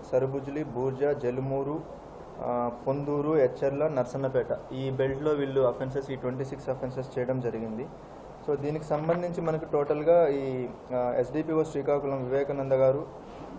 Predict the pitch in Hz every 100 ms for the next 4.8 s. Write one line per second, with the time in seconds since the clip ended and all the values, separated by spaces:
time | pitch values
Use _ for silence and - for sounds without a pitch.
0 | 127 127 123 123 123 123 120 - 143 139
1 | 147 139 143 131 135 135 135 147 - -
2 | 131 127 127 120 131 131 131 135 131 127
3 | 131 127 123 - 123 120 120 127 139 139
4 | 135 131 131 123 - 127 131